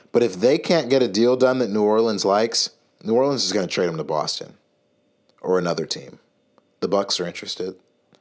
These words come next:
The Raptors are interested. They're gonna trade him to another team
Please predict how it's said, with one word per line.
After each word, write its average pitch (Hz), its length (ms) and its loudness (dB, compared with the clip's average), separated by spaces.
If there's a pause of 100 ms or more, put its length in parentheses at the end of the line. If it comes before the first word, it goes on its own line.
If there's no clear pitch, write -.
The 98 60 2
Raptors 90 460 0
are 85 60 -2
interested. 87 460 -8 (1400)
They're 127 120 0
gonna 143 140 4
trade 113 220 4
him 113 120 0
to 101 160 0
another 92 260 0
team 85 480 -6